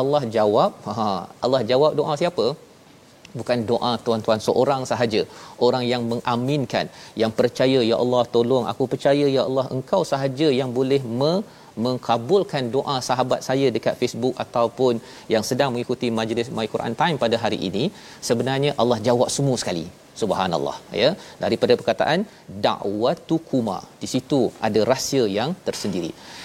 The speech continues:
Kemudian Allah cakap apa? Apabila Allah dah kabulkan doa ini, Allah dah jawab, apakah yang berlaku? Fastaqima.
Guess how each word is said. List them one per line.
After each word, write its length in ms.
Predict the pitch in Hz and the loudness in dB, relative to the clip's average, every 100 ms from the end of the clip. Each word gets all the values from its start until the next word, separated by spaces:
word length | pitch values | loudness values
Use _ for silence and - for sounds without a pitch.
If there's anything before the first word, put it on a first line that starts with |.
| - - | -12 -2
Kemudian 260 | 139 196 226 | 2 4 4
Allah 140 | 175 151 | 0 2
cakap 160 | 147 87 | 2 2
apa? 120 | 131 220 - - - - | 0 -2 -6 -20 -20 -6
Apabila 280 | 123 131 196 - | -2 0 0 2
Allah 160 | 190 175 | 0 0
dah 80 | 156 - | 0 -2
kabulkan 460 | 143 196 185 151 120 | 0 0 0 -2 0
doa 200 | 123 127 110 104 | 0 0 0 -2
ini, 180 | 95 120 220 | -2 -2 0
Allah 140 | 113 123 | 0 2
dah 100 | 117 101 92 | 0 -2 -2
jawab, 460 | 80 85 95 147 - - - | -2 0 2 2 -2 -8 -6
apakah 320 | - 175 175 143 | -4 -2 0 0
yang 100 | 131 | -2
berlaku? 420 | 117 113 110 - 190 240 - - | -2 -2 -2 0 0 0 -8 -2
Fastaqima. 1000 | 160 - - 120 113 - 233 190 92 | -2 -2 -4 -2 -2 0 2 2 0